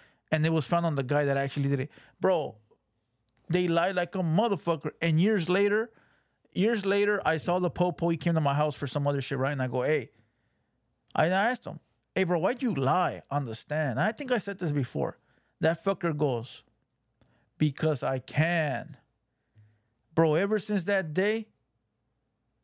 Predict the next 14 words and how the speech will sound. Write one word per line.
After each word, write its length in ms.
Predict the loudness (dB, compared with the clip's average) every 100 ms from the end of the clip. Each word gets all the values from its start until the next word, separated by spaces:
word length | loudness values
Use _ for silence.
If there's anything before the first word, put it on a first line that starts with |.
| _ -4
ever 220 | 0 -2
since 220 | -2 -2
that 260 | 0 -2 0
day, 360 | 0 0 -4 -8 _ _ _ _ 0
I 60 |
was 120 | 2
like, 200 | 0 0
"These 160 | 0 -2
fools 160 | -2 0
get 140 | 0
away 180 | 0 0
with 140 | -2
everything, 480 | 0 -2 -2 -6 -4
bro." 240 | -2 -4